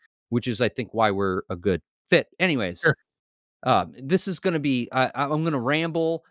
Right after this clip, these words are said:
Speaker 1: Please stop me if I'm rambling too much. Um, I got stuff to work
Speaker 2: <laughs>
Speaker 1: out. I think Friedkin got stuff to work out, and I think Pacino had stuff to work out, and I don't think they worked it out. I think that's the
Speaker 2: No. <laughs>
Speaker 1: failing of this movie, and we're gonna talk more about that.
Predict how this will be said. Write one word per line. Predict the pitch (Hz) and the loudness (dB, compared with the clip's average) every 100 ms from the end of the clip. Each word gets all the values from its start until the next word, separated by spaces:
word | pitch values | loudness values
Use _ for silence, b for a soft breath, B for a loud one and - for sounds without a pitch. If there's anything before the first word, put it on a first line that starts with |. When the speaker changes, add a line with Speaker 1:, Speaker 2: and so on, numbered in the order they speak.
| _ - | _ -4
Speaker 1:
Please | 175 180 | 0 0
stop | - 139 139 - | -2 -2 -2 -2
me | 143 143 123 _ | -4 -4 -6 _
if | 120 | -4
I'm | 127 120 | -2 0
rambling | 135 143 143 135 | -2 -2 -2 -4
too | - 185 | -4 -4
much. | 160 127 123 - - B B _ _ | 0 0 0 -4 -12 B B _ _
Um, | 123 117 117 | -2 -2 -2
I | 127 | -2
got | 165 165 - | 2 0 0
stuff | - 156 - | -2 -2 -2
to | 139 | -2
work | 139 190 | 0 2
Speaker 2:
<laughs> | |
Speaker 1:
out. | 127 127 | 2 0
I | 120 | -2
think | 117 131 - | -4 -6 -4
Friedkin | - 175 - 175 151 | -2 -2 -2 -6 2
got | 151 143 | 2 2
stuff | - 147 - | -2 -2 -2
to | 143 | -2
work | 139 139 143 | -2 -2 0
out, | 135 135 | 0 0
and | 117 104 | -6 -2
I | 107 | -2
think | 113 123 - | 0 -4 -6
Pacino | - - 175 180 | -12 -6 -4 0
had | 165 156 | 0 -2
stuff | - 156 - | -2 -2 0
to | 147 | -2
work | 143 143 | -2 0
out, | 131 127 | -2 -2
and | 117 | -2
I | 143 | -2
don't | 170 - | -2 -6
think | 196 | -4
they | 185 147 | -2 0
worked | 135 156 - | 0 0 -2
it | 120 | 0
out. | 117 - _ b b - | 0 0 _ b b -6
I | - | -4
think | - 180 | -2 2
that's | 180 151 151 | 4 4 0
the | - | -4
Speaker 2:
No. | |
<laughs> | - | 0
Speaker 1:
failing | 147 156 156 147 131 - | 0 2 0 0 -2 0
of | 131 117 | 0 0
this | 123 123 123 | -6 -6 -4
movie, | 135 143 123 110 | -2 -2 -2 -4
and | 110 | -2
we're | |
gonna | 123 117 | -4 0
talk | - 127 - | 4 4 2
more | 123 110 | -2 -2
about | 95 101 90 98 | 0 0 0 -2
that. | 90 | -2